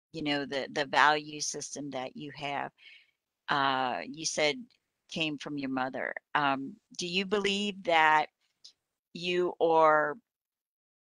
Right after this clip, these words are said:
this is a bigger La Familia, that you were, grew up with the sense of caring about others because your family cared? Do you feel that your music, your life, your political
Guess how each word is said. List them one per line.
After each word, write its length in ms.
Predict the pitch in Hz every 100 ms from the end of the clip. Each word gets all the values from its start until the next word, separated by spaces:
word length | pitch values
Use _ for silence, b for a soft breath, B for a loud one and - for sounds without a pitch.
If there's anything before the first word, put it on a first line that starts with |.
| -
this 220 | 185 -
is 140 | 175 165
a 80 |
bigger 800 | 139 135 170 165 175 165 160 - -
La 160 | 151 147
Familia, 720 | - 160 151 151 156 151 160 _ _ _ _ _ _ -
that 140 | 151
you 180 | 160 165
were, 200 | 165 147 - _ _ _ _
grew 300 | - 185 185
up 340 | 165 160 - - _ _ _ _ _ _
with 160 | - 151 -
the 100 | 156
sense 560 | - 170 156 160 - -
of 200 | 156 -
caring 500 | - 165 156 151 151
about 380 | 147 143 143 139
others 680 | - 151 147 143 143 143 -
because 320 | - - 143 135
your 80 | 123
family 480 | 160 147 151 151
cared? 540 | 143 - 143 131 139 139
Do 80 | 151
you 220 | 160 165 -
feel 260 | 185 170 160
that 160 | 156 143 _ _ _ -
your 220 | 165 160
music, 520 | 165 175 170 170 -
your 140 | 147
life, 420 | 147 151 147 156 175
your 200 | 151 143
political 600 | 170 165 147 - 147